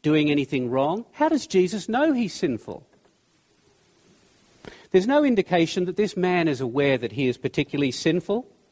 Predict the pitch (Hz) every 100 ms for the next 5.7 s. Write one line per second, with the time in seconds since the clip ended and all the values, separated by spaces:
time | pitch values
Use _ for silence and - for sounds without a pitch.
0 | - 160 160 151 127 - 180 147 110 -
1 | - _ _ _ _ _ - - - 113
2 | 110 - 127 175 175 147 139 131 151 165
3 | 151 127 131 151 160 151 135 147 131 -
4 | 131 156 - - 143 135 117 - 139 135
5 | - 139 120 117 135 139 180